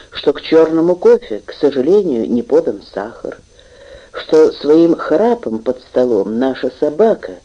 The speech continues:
думаю, у нас есть собака, никак не способствует решению вопроса о том, претерпел ли эволюцию Эрнст Юнгер. Тут я должен быть начеку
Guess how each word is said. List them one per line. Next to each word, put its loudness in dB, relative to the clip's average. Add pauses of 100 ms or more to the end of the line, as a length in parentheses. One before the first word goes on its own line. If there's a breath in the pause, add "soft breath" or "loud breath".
(580 soft breath)
думаю, -4
у -8
нас -10
есть -10
собака, -12 (420 loud breath)
никак 0
не 2
способствует 2
решению 0
вопроса 0
о -10
том, 2 (580 loud breath)
претерпел 2
ли 4
эволюцию 0
Эрнст -4
Юнгер. -8 (1400)
Тут -10
я 0
должен 0
быть -6
начеку -6